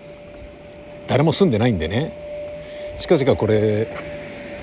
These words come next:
なんかね、収益不動産に出すか、なんかちょっと考えなきゃいけないんですけど、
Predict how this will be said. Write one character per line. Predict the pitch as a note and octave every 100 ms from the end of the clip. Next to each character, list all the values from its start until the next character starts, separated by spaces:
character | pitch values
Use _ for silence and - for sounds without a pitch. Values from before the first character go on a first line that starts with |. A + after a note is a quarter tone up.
| - - - - - - - -
な | C3+
ん |
か | G2+
ね、 | A2+ F2+
収 | - D#3
益 | C#3+ C#3
不 | D3
動 | D3+
産 | B2
に | G2+ F#2+
出 | A#2
す | -
か、 | F#2+ F2
な | A2+
ん | B2+
か | G#2 F2+
ち |
ょ | G#2
っ |
と | E2+
考 | C3 D3
え | C#3+
な |
き | G2+
ゃ |
い | F2+
け | A#2+
な |
い | A#2+
ん |
で | G2
す | -
け | E2+
ど、 | G2+ G2+